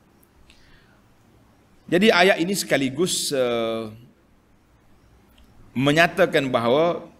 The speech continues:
al-mufada tak boleh kita ambil bayaran, ambil tebusan sebelum tamat peperangan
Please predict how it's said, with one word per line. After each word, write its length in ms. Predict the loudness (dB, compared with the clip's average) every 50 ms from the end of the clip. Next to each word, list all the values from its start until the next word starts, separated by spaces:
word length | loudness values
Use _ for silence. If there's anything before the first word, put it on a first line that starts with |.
| _ _
al-mufada 1120 | _ 0 2 2 2 0 0 0 -2 0 2 2 2 4 4 2 2 2 -2 -6 -12 -16 -16 -16 -6 0
tak 160 | 0 0 2 2 0
boleh 240 | 2 2 2 2 2
kita 400 | 0 -2 -2 0 0 0 2 0
ambil 480 | -2 -2 0 2 2 2 2 0 -6
bayaran, 800 | -2 0 2 4 4 4 4 6 6 4 4 4 0 -4 -8 -16 -20 _ _
ambil 480 | -4 -2 -2 -2 0 0 0 0 0 -4
tebusan 640 | -6 -4 -4 -4 -4 -4 0 2 2 2 2 -2 -10 -18 -20 _ _ _ _ _ _
sebelum 640 | -10 -4 -2 0 2 2 4 4 4 2 2 0 0
tamat 400 | 0 0 2 0 -2 -4 -4 -8
peperangan 640 | -6 0 2 2 2 2 2 0 -2 -2 -6 -12